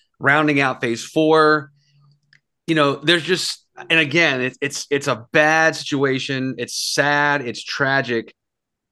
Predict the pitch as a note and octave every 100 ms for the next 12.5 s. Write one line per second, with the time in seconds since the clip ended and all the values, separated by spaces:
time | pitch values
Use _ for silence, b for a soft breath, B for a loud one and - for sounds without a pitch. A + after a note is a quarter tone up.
0 | - C#3+ - - D#3+ D#3+ D#3 D#3 C3+ C3+
1 | C3+ C#3 D3 C#3 C#3+ C#3+ B2+ B2 C#3 D3+
2 | C#3+ C3+ C#3 C3 C3 C#3 C3 C3 C3 C3
3 | A2 G#2+ G#2+ G#2+ - _ _ _ _ -
4 | C3+ A2 C#3 C#3+ A#2+ A2 C3+ C3+ C3+ B2+
5 | - C3 A#2 - F3 F3 F3 D3+ D3 C3+
6 | B2+ A2+ _ _ _ _ _ _ _ -
7 | D#3 - A2 - F#2 C#2 - - b b
8 | b b C3+ C#3+ C#3 D#3+ D#3 D3 C#3 C#3+
9 | C3 - - C#3+ C#3 C3+ D#3 D3+ D3 B2
10 | - B2 D#2 - - B2+ C3+ C#3 C#3+ D3+
11 | - - C#3+ - C#3+ D3+ C3+ A#2 A2 A#2+
12 | C3+ C3+ G#2 G2